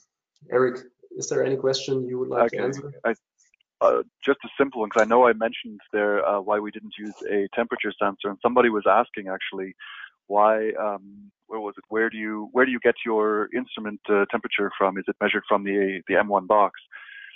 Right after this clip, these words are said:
Speaker 2: And actually, I can take the set off just off the thing here. And one of the cables, which is actually attached, contains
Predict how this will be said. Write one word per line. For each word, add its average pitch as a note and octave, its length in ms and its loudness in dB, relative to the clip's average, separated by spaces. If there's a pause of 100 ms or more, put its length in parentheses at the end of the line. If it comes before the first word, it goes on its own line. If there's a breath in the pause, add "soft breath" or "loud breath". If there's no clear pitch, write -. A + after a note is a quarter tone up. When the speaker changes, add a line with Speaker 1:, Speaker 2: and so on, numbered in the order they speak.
(340 loud breath)
Speaker 2:
And G2 200 -8
actually, A#2 500 2 (1160)
I - 80 -20
can - 180 -20
take A#2+ 160 -2
the A2 260 -8
set G#2+ 120 2
off G#2 180 4
just - 160 -10
off G#2+ 280 4
the F#2+ 160 -18
thing C3+ 160 0
here. C3 260 -4 (2000 soft breath)
And A2 200 -4
one B2+ 240 2
of C#3 100 4
the B2 60 -2
cables, A#2 380 2
which A2 120 -8
is G2+ 100 -4
actually A2 300 0
attached, A2 520 0 (1400)
contains A#2 480 0